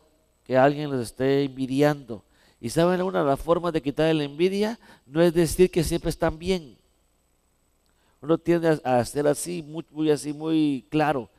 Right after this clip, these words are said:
"¿Y cómo está, hermano?". "Bendecido usted. Hoy me fui en el trabajo, doble gané hoy". Eso está pidiendo usted que lo envidien.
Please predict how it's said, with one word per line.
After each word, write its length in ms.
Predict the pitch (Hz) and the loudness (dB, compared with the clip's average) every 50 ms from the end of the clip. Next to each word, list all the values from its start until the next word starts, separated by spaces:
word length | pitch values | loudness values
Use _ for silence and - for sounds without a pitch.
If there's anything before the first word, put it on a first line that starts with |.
| _ _ _ _ _ _ | _ _ _ _ _ _
"¿Y 80 | - 139 | -14 -6
cómo 220 | - 170 214 226 | -2 0 2 2
está, 260 | 214 - - - 220 | 2 2 2 2 2
hermano?". 480 | 226 214 214 233 247 254 240 233 202 151 - - - | 2 0 0 0 0 2 4 2 2 2 0 -4 0
"Bendecido 1040 | - 156 180 156 143 147 151 147 147 147 131 113 - - - 247 247 226 175 156 | 6 6 6 6 6 2 -2 0 2 2 2 2 0 -2 -2 -2 -2 -2 -2 -2
usted. 420 | 139 123 - - - 120 107 107 _ _ _ _ _ _ _ _ _ | -2 -4 -6 -12 -12 -14 -14 -14 _ _ _ _ _ _ _ _ _
Hoy 160 | - 175 202 | 4 4 4
me 160 | 180 175 156 | 4 4 0
fui 100 | 135 175 | 0 0
en 60 | 175 | 2
el 140 | 180 175 151 | 2 2 2
trabajo, 580 | - - 139 131 131 143 147 143 - - 147 139 | 2 2 2 4 6 6 4 4 2 0 -2 -2
doble 520 | 127 131 - 214 196 160 143 139 127 123 117 | -2 0 0 0 0 0 0 -2 -2 0 0
gané 280 | 113 113 117 127 123 | 0 -2 -4 -4 -6
hoy". 240 | 117 113 110 104 95 _ _ _ _ _ _ _ _ _ _ _ _ _ _ _ _ _ _ _ | -6 -4 -6 -6 -8 _ _ _ _ _ _ _ _ _ _ _ _ _ _ _ _ _ _ _
Eso 200 | - 151 180 202 | -4 -2 0 0
está 200 | 208 190 - 196 | 0 0 2 2
pidiendo 680 | 190 - - 190 175 170 165 185 190 196 196 180 175 | 2 2 0 0 0 0 2 6 6 6 6 4 0
usted 220 | 185 165 - 185 185 | -6 -4 -4 -4 -4
que 140 | - 180 170 | -2 -4 -4
lo 80 | 147 | -2
envidien. 720 | 147 139 139 147 214 240 214 226 220 180 147 123 110 98 | -4 -4 -4 -2 -4 -2 -2 -2 -2 -4 -4 -4 -8 -16